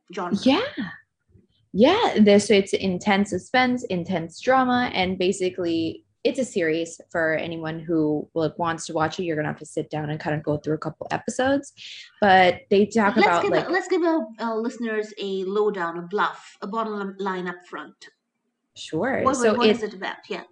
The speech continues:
Speaker 2: It's all about this hospital staff that deals, or they're, like, basically, uh, first responders, and they just talk about the crises of, like, in Mumbai, what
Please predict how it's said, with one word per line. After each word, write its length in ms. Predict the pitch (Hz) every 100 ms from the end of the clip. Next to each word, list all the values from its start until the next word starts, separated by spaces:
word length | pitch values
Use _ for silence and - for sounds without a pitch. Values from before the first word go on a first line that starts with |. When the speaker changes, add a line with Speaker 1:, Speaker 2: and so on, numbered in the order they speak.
| _ _
Speaker 2:
It's 160 | 202 - -
all 260 | 202 208
about 540 | 226 220 208 202 - -
this 300 | 190 180 - -
hospital 560 | - 170 175 - 202 202
staff 420 | - 208 233 - _ _ _ 180
that 360 | 165 160 -
deals, 460 | 175 170 165 165 - -
or 160 | 185 170
they're, 180 | 175 165
like, 160 | 165
basically, 720 | 165 165 175 - 160 156 - _
uh, 140 | - - -
first 260 | 165 165
responders, 640 | 175 - 151 151 175 220 -
and 160 | 185 170
they 260 | 170 165
just 240 | 170 208 -
talk 220 | 202 196
about 440 | 190 180 160 - _ _ _ _ _ _ _ _ -
the 80 | 226
crises 760 | - 185 175 - 202 202 208 -
of, 360 | 160 156 160 - - _
like, 220 | 170 156 -
in 220 | 175 175
Mumbai, 760 | 165 160 156 151 151 151 151 151 -
what 480 | 156 147 147 -